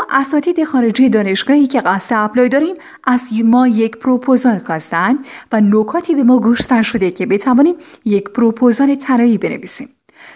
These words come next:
چون این پروپوزال همه آینده است که ما تا به حال برایش تلاش کردیم. حتی از زمانی که پروپوزال کارشناسی ارشدمان را می‌نوشتیم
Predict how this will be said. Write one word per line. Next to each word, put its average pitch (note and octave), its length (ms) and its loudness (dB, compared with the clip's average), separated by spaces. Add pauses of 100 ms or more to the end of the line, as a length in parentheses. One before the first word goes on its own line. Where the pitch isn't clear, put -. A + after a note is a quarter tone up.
(140)
چون C4+ 380 4
این F#4+ 300 -4
پروپوزال C4 680 0
همه B3 680 2
آینده E3+ 640 0
است C4+ 160 -2
که D4 180 2 (240)
ما C#4 260 4
تا C#4 280 0
به G#3 140 0
حال A3 240 0
برایش E3+ 540 -6
تلاش G#3 400 -2
کردیم. - 420 -12 (480)
حتی C#4 300 -2 (180)
از C4 180 0
زمانی D#4 360 -2
که D#4 160 -4
پروپوزال A#3 680 0
کارشناسی A3+ 680 -2
ارشدمان B3 640 0
را F3 100 -4
می‌نوشتیم G3 640 -2